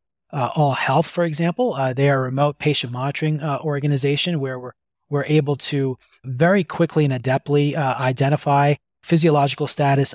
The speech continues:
other parameters, uh, of the patients right there in their home environment. And that information directly feeds into our clinical care delivery system and enables us to respond to that patient's needs right in real time, you know, within their home environment. So that's something that we're very excited about.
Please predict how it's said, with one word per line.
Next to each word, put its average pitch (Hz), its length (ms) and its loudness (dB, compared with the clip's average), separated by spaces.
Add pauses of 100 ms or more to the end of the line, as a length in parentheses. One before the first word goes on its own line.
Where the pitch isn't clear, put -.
other 165 400 2
parameters, 143 680 0
uh, 131 240 -4
of 151 180 0
the 143 80 -4
patients 143 480 -2
right 160 240 -2
there 165 180 2
in 143 120 0
their 135 100 0
home 143 280 -4
environment. 135 580 -2 (420)
And 143 80 0
that 151 160 4
information 143 540 0
directly 135 340 -4
feeds 139 320 -2
into 139 300 -2
our 131 100 -2
clinical 135 320 -6
care - 180 -4
delivery 131 380 -6
system 135 400 -4
and 123 80 -10
enables 139 480 0
us 123 200 -2
to 127 300 -6 (380)
respond 147 520 0
to 143 100 0
that 139 200 0
patient's 135 460 -2
needs 131 480 -2
right 156 180 4
in 170 140 2
real 139 220 -2
time, 127 480 -4
you 131 80 -10
know, 127 100 -6
within 131 280 -4
their 131 120 -6
home 127 260 -8
environment. 117 460 -8
So 135 100 -6
that's 165 200 0
something 165 240 0
that 127 180 -4
we're 135 160 -6
very 131 320 -2
excited 135 420 0
about. 135 320 2